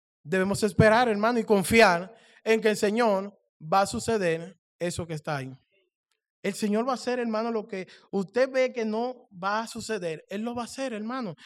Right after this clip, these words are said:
La fe debe intentar superar, hermano, todas las barreras que se presentan en el camino, con la seguridad de que Dios está a nuestro lado para seguir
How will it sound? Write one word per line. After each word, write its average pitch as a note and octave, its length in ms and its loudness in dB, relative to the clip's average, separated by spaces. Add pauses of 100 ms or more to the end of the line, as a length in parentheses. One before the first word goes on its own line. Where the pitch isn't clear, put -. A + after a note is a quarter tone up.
(160)
La G#3+ 300 6
fe C4+ 380 2
debe C4 300 -2
intentar A#3+ 640 -2
superar, A3+ 560 0
hermano, G#3 420 -2
todas B3+ 340 0
las C#4+ 240 2
barreras G3 720 4 (540)
que A3+ 180 4
se A3+ 220 0
presentan A3 840 2
en G3+ 200 0
el G#3 160 -4
camino, G3+ 640 0
con G#3+ 160 0
la A3 100 6
seguridad A3+ 880 2 (320)
de B3 300 0
que B3 220 0
Dios B3 640 -4 (100)
está A#3 640 2 (140)
a A#3+ 240 6
nuestro E4+ 800 -2 (480)
lado A#3 680 4 (140)
para A3+ 240 4
seguir G#3+ 680 -2